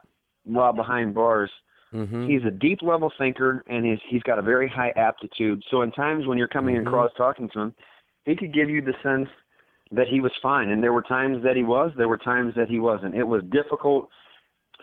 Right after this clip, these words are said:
Speaker 1: for those, I think, around him to, to know which and decipher which was which.
Speaker 2: Some of the p-, prison writings that he did are some of the most devastating descriptions of prison life that I've read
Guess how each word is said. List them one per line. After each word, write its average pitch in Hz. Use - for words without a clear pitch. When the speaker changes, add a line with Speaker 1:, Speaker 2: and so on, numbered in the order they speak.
Speaker 1:
for 120
those, 113
I 110
think, 107
around 101
him 95
to, 101
to 104
know 113
which 104
and 104
decipher 101
which 95
was 98
which. 90
Speaker 2:
Some 143
of 135
the 120
p-, -
prison 135
writings 107
that 113
he 110
did 113
are 101
some 123
of 117
the 113
most 104
devastating 107
descriptions 120
of 101
prison 117
life 104
that -
I've 107
read 104